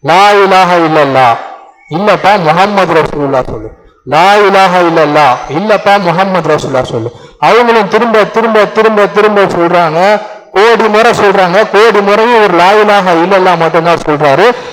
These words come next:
முஹம்மது ரசூலுல்லாஹ் சொல்றதுக்கு திருப்பி சொல்ல மாட்டிருக்காரு. இப்ப அவருக்கு தீனுல் இஸ்லாம் வந்திருக்குமா?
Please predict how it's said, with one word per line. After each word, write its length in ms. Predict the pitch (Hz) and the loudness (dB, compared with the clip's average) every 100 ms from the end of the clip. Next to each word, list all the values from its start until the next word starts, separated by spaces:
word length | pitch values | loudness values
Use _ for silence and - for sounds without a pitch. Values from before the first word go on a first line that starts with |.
| - | -4
முஹம்மது 500 | 156 220 254 247 226 | -2 0 0 0 2
ரசூலுல்லாஹ் 480 | 220 196 208 190 - | 0 0 0 0 0
சொல்றதுக்கு 560 | 196 202 185 190 294 | 0 0 0 0 -2
திருப்பி 260 | - 240 220 | -2 -4 -4
சொல்ல 220 | 185 180 | -2 -2
மாட்டிருக்காரு. 440 | 165 131 123 110 - - _ _ _ _ _ - _ _ _ | -2 -6 -8 -12 -14 -20 _ _ _ _ _ -20 _ _ _
இப்ப 320 | 135 - 160 | -14 -2 0
அவருக்கு 280 | 156 156 147 | 0 0 -4
தீனுல் 340 | 147 175 165 | -4 -4 -2
இஸ்லாம் 360 | 156 160 151 143 | -4 -2 -2 -2
வந்திருக்குமா? 640 | 139 143 131 123 120 135 | -4 -4 -4 -6 -8 -8